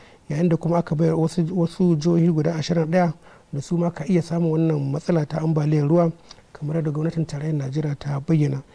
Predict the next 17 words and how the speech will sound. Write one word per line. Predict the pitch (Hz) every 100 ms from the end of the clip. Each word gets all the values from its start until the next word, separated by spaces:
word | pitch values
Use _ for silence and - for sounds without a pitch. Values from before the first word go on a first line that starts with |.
| - -
Sai | - 208
labarin | 208 190 208 190
da | 170
ke | 165
ƙarin | 185 190 147
haske | 170 - 185 175
game | 170 175
da |
wannan | 175 175
babban | 147 160 170
labari | 156 160 165
ke | 151 143
cewa | - 165 160 160 - - _ _ _ - _ _ -
gwamnati | 190 165 220 220
ta | 190
nuna | 202 196
fa-, | 175 160